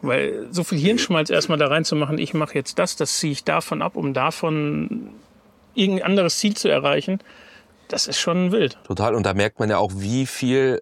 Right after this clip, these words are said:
Speaker 2: mehr an Arbeit in so ein, in so ein Astrofoto reinfließen kann, ne, als wenn man jetzt einfach so bei Tageslicht mal eben mit dem,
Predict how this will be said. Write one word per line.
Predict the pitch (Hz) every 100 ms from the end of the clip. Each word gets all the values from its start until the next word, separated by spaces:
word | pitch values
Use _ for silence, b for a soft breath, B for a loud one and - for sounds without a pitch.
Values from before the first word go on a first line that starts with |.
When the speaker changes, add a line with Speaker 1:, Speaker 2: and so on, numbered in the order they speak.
| -
Speaker 2:
mehr | 107 123 143 143 104
an | 117 117 117
Arbeit | 113 123 139 131 95
in | 113
so | 113
ein, | 113 -
in | 104
so | 101
ein | 101
Astrofoto | 143 - 110 - 110 107
reinfließen | 101 101 110 120 110 110
kann, | 110 110 139 151 - - _ _ 117
ne, | 123
als | 113 117
wenn | 120
man | 113
jetzt | 110 -
einfach | 107 117
so | 113 110
bei | 101 98
Tageslicht | 110 117 120 - 113
mal | 110 80
eben | 117
mit | 117
dem, | 113 113